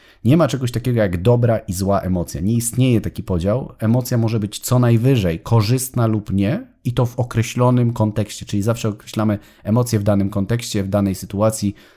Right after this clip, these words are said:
w danym momencie, w którym się znajdujemy, więc nie dajcie sobie wmówić, że macie dzisiaj złą emocję, bo nie istnieje coś takiego. Jeżeli masz gorszy dzień i chcesz, że tak powiem, wyeksplorować pewną, nie wiem, pewien smutek, pewne niezadowolenie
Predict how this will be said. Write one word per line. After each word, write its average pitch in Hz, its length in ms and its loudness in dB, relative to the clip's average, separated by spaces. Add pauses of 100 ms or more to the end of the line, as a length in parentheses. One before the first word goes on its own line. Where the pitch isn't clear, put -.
w 104 80 -6
danym 123 240 6
momencie, 113 340 2
w - 60 -6
którym 104 220 -4
się 104 120 -4
znajdujemy, 101 460 0
więc 95 200 -2
nie 101 80 0
dajcie 139 220 -2
sobie 123 240 -4
wmówić, 113 460 -4 (220)
że 95 120 -2
macie 107 280 2
dzisiaj 92 240 -2
złą 95 300 0
emocję, 85 420 -4
bo 98 80 -2
nie 110 140 4
istnieje 104 340 0
coś - 160 -10
takiego. 87 280 -6
Jeżeli 104 300 -4 (320)
masz 113 200 2
gorszy 131 300 0
dzień 131 400 0 (580)
i 123 180 0
chcesz, - 500 -4 (260)
że 107 120 -6
tak 120 100 -4
powiem, 117 160 4
wyeksplorować 113 800 0
pewną, 101 720 0 (300)
nie 104 160 2
wiem, 90 140 -2
pewien 90 220 -2
smutek, 123 500 0
pewne 104 320 0
niezadowolenie 104 1120 0